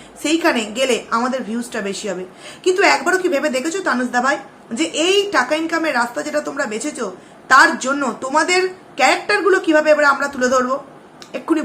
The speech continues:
বললেই তোমরা বলবে যে আমার বাড়িতে এসে দেখা যাও, এই করো, এই করো। না, তুমি তো কন্ট্রোভার্সি করার মতো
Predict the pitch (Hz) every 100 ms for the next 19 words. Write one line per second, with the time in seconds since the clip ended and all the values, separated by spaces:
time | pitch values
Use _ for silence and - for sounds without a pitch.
0 | 233 247 330 330 294 285 262 254 233 233
1 | - - 240 240 247 233 - - 247 311
2 | 311 - 214 240 254 320 320 302 311 311
3 | - 277 285 302 302 302 381 359 302 330
4 | 359 285 311 320 320 320 202 311